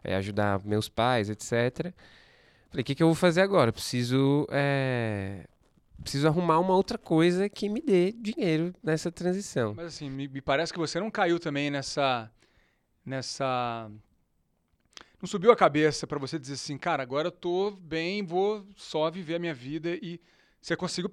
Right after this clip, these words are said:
Speaker 2: botar o pé no chão e olhar pro negócio, assim,
Speaker 1: Sim,
Speaker 2: como um
Speaker 1: porque
Speaker 2: todo,
Speaker 1: eu,
Speaker 2: né?
Speaker 1: eu sou, eu sou muito inquieto, eu tenho, eu tenho, mas isso independente de ter o dinheiro ou não. Então eu sempre, mesmo no momento em que eu, pô, tava ganhando muito dinheiro, tava mudando a minha vida ali aos poucos,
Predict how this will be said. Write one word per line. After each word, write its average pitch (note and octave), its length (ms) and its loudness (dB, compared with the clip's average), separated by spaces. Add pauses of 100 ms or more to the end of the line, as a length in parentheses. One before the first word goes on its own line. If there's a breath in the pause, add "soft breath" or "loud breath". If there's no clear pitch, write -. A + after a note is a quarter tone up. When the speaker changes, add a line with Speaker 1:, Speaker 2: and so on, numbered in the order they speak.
Speaker 2:
botar F#3+ 220 4
o F3 40 0
pé F3 120 0
no E3 80 0
chão D#3 240 -2
e G#3 120 -6
olhar E3 300 -2
pro E3 160 -10
negócio, C3+ 520 -6
assim, - 180 -2
Speaker 1:
Sim, A3+ 160 0
Speaker 2:
como A3 40 0
um - 40 -10
Speaker 1:
porque A3 240 0
Speaker 2:
todo, F#3+ 140 4
Speaker 1:
eu, - 40 -2
Speaker 2:
né? F#3 60 4
Speaker 1:
eu F#3+ 60 4
sou, F#3 180 0
eu F3+ 100 4
sou G3 100 2
muito G3+ 220 0
inquieto, C#3+ 520 4
eu G2+ 120 -2
tenho, B2+ 260 4
eu B2+ 120 4
tenho, C#3 460 2
mas B2 180 2
isso D3+ 180 -2
independente E3 460 0
de F#3 100 -8
ter F3 300 2
o F3 60 0
dinheiro E3 360 0
ou F3+ 40 0
não. G#2+ 240 0
Então A#2 200 -4
eu A#2 80 2
sempre, D#3+ 480 -2
mesmo G3 540 4
no B2 120 0
momento C3 440 2
em A#2+ 40 -4
que C3 120 0
eu, A#2 240 2 (240)
pô, F#2 140 -6
tava D3+ 380 2
ganhando D#3 380 4
muito D#3+ 280 0
dinheiro, D#3+ 360 2
tava D#3 300 2
mudando D#3+ 420 2
a F3 60 6
minha E3+ 180 4
vida D#3 280 0
ali D#3 100 2
aos D#3 180 0
poucos, - 460 -2